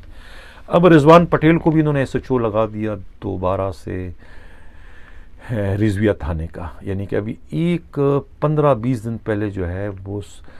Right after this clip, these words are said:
सुजुकी भरी पकड़ी गई थी छालिया से, गुटके से, मावा से, और उस रिपोर्ट पर जो है उन्हें सस्पेंड कर दिया था। अभी वो स्याही खुश नहीं पाई थी कि दोबारा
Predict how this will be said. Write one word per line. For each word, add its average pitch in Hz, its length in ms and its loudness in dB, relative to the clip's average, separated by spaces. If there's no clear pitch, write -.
सुजुकी 127 680 -4
भरी 107 400 4
पकड़ी 113 380 -2
गई 98 180 -2
थी 104 520 -8
छालिया 101 420 -2
से, 101 240 -6
गुटके 95 400 -8
से, 95 200 -8
मावा 92 340 -6
से, 87 280 -10
और 101 180 -10
उस 151 240 -8
रिपोर्ट 131 420 -4
पर 104 180 -8
जो 95 160 -8
है 92 120 -8
उन्हें 87 220 -10
सस्पेंड 95 500 -10
कर 90 120 -10
दिया 87 220 -8
था। - 160 -12
अभी 117 160 -8
वो 139 220 -2
स्याही 139 420 2
खुश - 400 -2
नहीं 139 100 -4
पाई 113 220 -4
थी 117 160 -12
कि 110 140 -8
दोबारा 95 460 -10